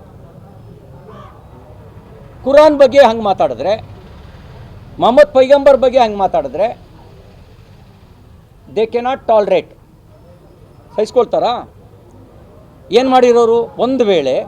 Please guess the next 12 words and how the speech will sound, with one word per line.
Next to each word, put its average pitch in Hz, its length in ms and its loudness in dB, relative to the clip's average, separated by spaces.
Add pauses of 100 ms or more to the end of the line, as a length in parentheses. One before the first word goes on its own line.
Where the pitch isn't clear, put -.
ಒಂದು 226 280 0
ವೇಳೆ 135 360 -6 (420)
ಇಸ್ಲಾಂ 294 440 0
ಬಗ್ಗೆಯೇ 262 680 4 (560)
ಬಾನು 240 240 2
ಮುಸ್ತಾಕ್ 247 400 2
ಅವ್ರು 254 180 2
ಹೀಗೆ 240 380 0
ಅಗೌರವ 254 680 4
ತರೋ 247 240 -2
ರೀತಿನಲ್ಲಿ 233 460 -6
ಮಾತಾಡಿದ್ರೆ 196 580 -4